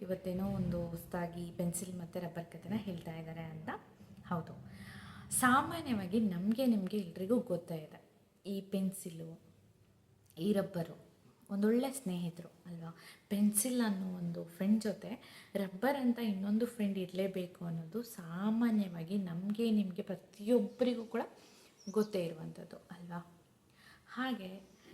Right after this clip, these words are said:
ನಾನು ಅದಕ್ಕೆ ಇನ್ನೊಂದು ವಿಶೇಷವಾದ ಕಥೆ ಹೇಳ್ತಾ ಹೋಗ್ತಾ ಇದ್ದೀನಿ ಅದ್ರ ಜೊತೆನೆ. So, ಕೊನೆವರೆಗೂ ಕ್ಲಿಯರಾಗಿ ಕೇಳಿಸ್ಕೊಳ್ಳಿ. ನಾನು ಆಗಲೇ ಹೇಳಿದೆ,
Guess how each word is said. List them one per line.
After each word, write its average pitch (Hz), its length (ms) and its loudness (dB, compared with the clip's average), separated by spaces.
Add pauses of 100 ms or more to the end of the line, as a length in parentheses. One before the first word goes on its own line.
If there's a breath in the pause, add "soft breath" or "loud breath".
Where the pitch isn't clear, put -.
(140 loud breath)
ನಾನು 294 160 2
ಅದಕ್ಕೆ 285 360 -4
ಇನ್ನೊಂದು 311 360 -8
ವಿಶೇಷವಾದ 262 720 0
ಕಥೆ 202 460 -4
ಹೇಳ್ತಾ 180 500 -12
ಹೋಗ್ತಾ 175 480 -8
ಇದ್ದೀನಿ 165 280 -6
ಅದ್ರ 160 260 -12
ಜೊತೆನೆ. 165 540 -10 (560 soft breath)
So, 185 100 -16
ಕೊನೆವರೆಗೂ 185 640 -6
ಕ್ಲಿಯರಾಗಿ 170 420 -4
ಕೇಳಿಸ್ಕೊಳ್ಳಿ. 165 680 -6 (2500 soft breath)
ನಾನು 269 200 0
ಆಗಲೇ 311 200 0
ಹೇಳಿದೆ, 208 460 -4